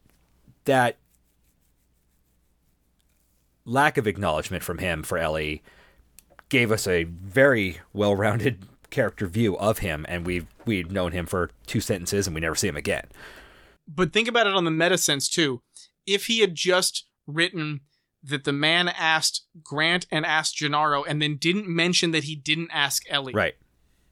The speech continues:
Speaker 2: but still didn't ask her, that would feel much more like a inadvertent default, uh,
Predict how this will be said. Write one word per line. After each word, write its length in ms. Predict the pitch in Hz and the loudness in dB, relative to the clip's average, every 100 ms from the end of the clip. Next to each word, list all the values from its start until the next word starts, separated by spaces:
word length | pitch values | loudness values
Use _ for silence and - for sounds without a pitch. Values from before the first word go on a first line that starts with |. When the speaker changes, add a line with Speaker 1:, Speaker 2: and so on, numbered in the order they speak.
| _ _ | _ _
Speaker 2:
but 200 | - 170 | -2 2
still 300 | - - 240 | 2 2 2
didn't 320 | 180 196 185 175 | 2 0 0 0
ask 320 | 160 170 - | 0 0 -2
her, 220 | 139 123 - _ _ _ | -4 -6 -12 _ _ _
that 340 | 147 135 165 208 | -8 0 2 2
would 160 | 185 | 0
feel 320 | 156 - 175 156 | 0 -2 0 0
much 500 | 151 156 170 180 170 | -2 0 0 0 -2
more 260 | 160 151 | -2 0
like 300 | 143 139 139 - | 0 -2 -2 -4
a 380 | 156 139 139 135 _ _ _ _ | -2 0 -2 -4 _ _ _ _
inadvertent 840 | 175 190 185 160 160 170 175 156 165 _ _ _ _ _ _ 156 131 | 0 2 2 0 -2 -2 -4 -10 -12 _ _ _ _ _ _ -10 0
default, 600 | 196 196 - 165 160 - _ 170 147 156 | 0 0 2 2 2 -2 _ -14 -6 -2
uh, 380 | 147 135 131 | 0 0 0